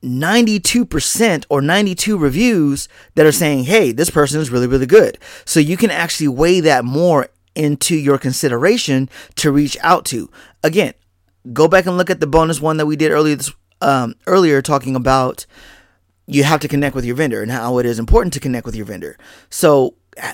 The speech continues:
still forging that connection is very important. However, putting these sort of things in places, it kind of creates that filter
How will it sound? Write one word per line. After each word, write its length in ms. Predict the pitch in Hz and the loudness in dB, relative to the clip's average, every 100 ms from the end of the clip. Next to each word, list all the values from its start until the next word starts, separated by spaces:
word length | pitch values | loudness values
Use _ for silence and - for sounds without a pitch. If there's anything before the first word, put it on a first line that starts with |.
| - | -10
still 340 | - 208 214 | -4 6 6
forging 500 | 214 - 180 190 185 | 6 2 4 4 2
that 160 | 170 - | -2 -2
connection 720 | 139 127 143 - 208 214 233 - _ _ _ _ | -4 0 -2 -2 -2 -2 -4 -8 _ _ _ _
is 260 | 156 143 120 | 2 2 4
very 240 | 147 151 | 6 6
important. 460 | 120 - 123 - - _ | 6 4 4 -2 -18 _
However, 500 | - 180 208 165 104 - _ _ _ _ _ _ _ _ _ _ _ - | -4 4 6 6 2 -12 _ _ _ _ _ _ _ _ _ _ _ 6
putting 320 | 226 240 202 | 8 8 2
these 140 | 202 | 2
sort 180 | 214 170 | 2 0
of 60 | 151 | 0
things 220 | 170 147 | -2 -2
in 80 | 131 | 0
places, 380 | 175 170 131 - | 0 0 -6 -6
it 100 | 139 | 0
kind 200 | 190 160 | 0 0
of 60 | |
creates 300 | - 170 147 | 0 -2 0
that 120 | 139 104 | -2 -4
filter 640 | - 160 160 220 240 | -2 -2 0 0 -2